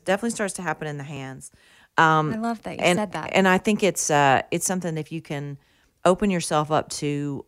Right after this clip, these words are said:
Speaker 1: l-, loving yourself the way you are, and that does happen as you get older, it just frees you up to enjoy every aspect of your life more. Because, um,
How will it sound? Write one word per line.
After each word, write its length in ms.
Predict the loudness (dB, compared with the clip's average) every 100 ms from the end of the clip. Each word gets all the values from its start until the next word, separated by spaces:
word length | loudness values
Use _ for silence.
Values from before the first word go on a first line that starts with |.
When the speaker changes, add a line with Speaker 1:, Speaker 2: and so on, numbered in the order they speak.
| -12
Speaker 1:
l-, 180 | -14 -12
loving 360 | -4 0 0 0
yourself 360 | -2 -4 -6
the 100 | -6
way 140 | -6 -6
you 180 | -8 -4
are, 440 | 0 0 0 -2 -6
and 160 | -6 2
that 300 | 2 2 -2
does 240 | 0 0
happen 320 | -2 -6 -6
as 160 | -10 -12
you 40 |
get 160 | -14 -12
older, 320 | -10 -10 -10 -14 -20 _
it 80 | -8
just 200 | -8 -8
frees 380 | -4 -4 -4 -4
you 100 | 0
up 200 | 0 -2
to 120 | -6
enjoy 640 | -6 -6 -2 -2 0 -4 -8 _ _ _ _
every 280 | 4 6 4
aspect 440 | 4 0 -2 -6 -8
of 80 |
your 140 | -8 -6
life 360 | -4 -4 -4
more. 320 | -8 -6 -8 -12 _ _ -10
Because, 480 | -2 2 4 2 -4 _ _ -4
um, 460 | 0 2 2 -2